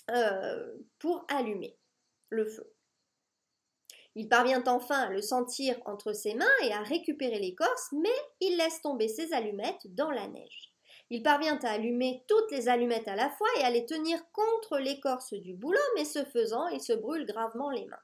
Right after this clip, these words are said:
Il essaie ensuite de nourrir le feu avec ses mains gelées et laisse tomber accidentellement une touffe de mousse sur les brindilles qui les disperse et éteint la flamme.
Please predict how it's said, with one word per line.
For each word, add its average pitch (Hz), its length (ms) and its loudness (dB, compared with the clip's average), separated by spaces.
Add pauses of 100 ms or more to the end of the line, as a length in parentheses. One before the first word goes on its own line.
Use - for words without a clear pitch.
(680)
Il 269 140 2
essaie 320 280 0
ensuite 285 400 -2
de 220 100 2
nourrir 339 540 0
le 262 160 0
feu 277 220 -6
avec 185 260 -2
ses 220 140 -6
mains 214 200 -4
gelées 214 440 0
et 214 40 4
laisse 269 240 -2
tomber 262 380 -2
accidentellement 233 920 -4
une 226 220 -2 (120)
touffe 370 320 -2
de 196 160 -4
mousse 302 420 0 (280)
sur 453 260 2
les 285 100 4
brindilles 240 600 0
qui 403 160 2
les 277 120 2
disperse 202 540 -4 (300)
et 311 100 0 (140)
éteint 202 440 -4
la 190 140 -8
flamme. - 300 -14